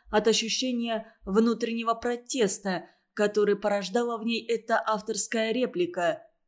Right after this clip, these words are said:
«Молодежь балованная».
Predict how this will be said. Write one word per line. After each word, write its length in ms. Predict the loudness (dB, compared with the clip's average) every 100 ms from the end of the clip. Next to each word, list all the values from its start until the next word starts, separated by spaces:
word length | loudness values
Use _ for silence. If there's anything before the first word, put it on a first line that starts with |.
| _ _ _ 2
«Молодежь 1120 | 6 6 6 2 2 2 2 0 -6 -6 -12 _ _ _ _
балованная». 1120 | 4 6 6 4 2 2 -4 -10 -14 -14 -16